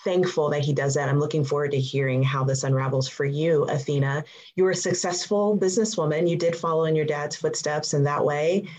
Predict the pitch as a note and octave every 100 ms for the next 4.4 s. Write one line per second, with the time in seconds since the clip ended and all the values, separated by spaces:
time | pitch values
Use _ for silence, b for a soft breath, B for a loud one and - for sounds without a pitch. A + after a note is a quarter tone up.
0 | B B - E3 D3+ D3 D3 D3+ C#3 D#3+
1 | D#3+ E3 E3+ F#3 D3 C#3+ C#3+ E3+ G#3+ G3+
2 | E3 D#3 D3+ E3 D#3+ D3+ D#3+ D#3+ D#3 D3+
3 | C#3 D3+ - - C3 C3 C3 C3 - C#3+
4 | F3+ A#3+ -